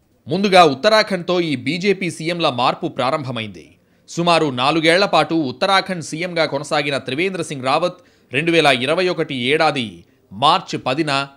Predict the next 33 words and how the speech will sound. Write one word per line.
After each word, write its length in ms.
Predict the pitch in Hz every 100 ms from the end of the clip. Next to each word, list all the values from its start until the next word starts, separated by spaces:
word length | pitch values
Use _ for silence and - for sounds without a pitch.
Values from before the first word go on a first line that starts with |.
| -
తన 120 | 139
పదవికి 420 | 123 135 170 156
రాజీనామా 520 | 123 127 151 170 139 127 120
చేశారు. 320 | 110 101 - _ _ _
అదే 200 | 120 175
రోజున 360 | 185 170 151 160
తీరత్ 400 | 156 180 202 202
సింగ్ 180 | 190 156
రావత్ 320 | 147 156 170 -
కొత్త 240 | - - 220
సీఎంగా 360 | 208 196 180
ప్రమాణం 420 | 160 135 147 180 160
చేసి 380 | 147 131 120 80 _ _
బాధ్యతలు 520 | 87 127 170 175 175 131
చేపట్టారు. 420 | 123 117 117 90 78 _ _ _ _
నూట 240 | 117 170 185
పదహారు 420 | 170 165 160 156
రోజులు 360 | 143 180 190 151
సీఎంగా 440 | 151 170 196 180
కొనసాగిన 500 | 160 156 - 156 143
ఆయన 400 | 120 139 139 95 82 _ _ _
రెండు 200 | 131 165
వేల 160 | 165 147
ఇరవై 360 | 131 127 160
ఒకటి 320 | 156 190 175 135
జులై 340 | 131 156 170
నాలుగున 440 | 123 123 170 151
అనూహ్యంగా 920 | 143 143 117 170 165 165 147 120 87 - _ _
సీఎం 340 | - 175 175 156
పదవికి 460 | 139 160 156 139
రాజీనామా 540 | 123 135 180 175 160 143 139
చేస్తున్నట్లు 500 | 135 143 123 131 131
ప్రకటించారు. 600 | 117 - 120 107 -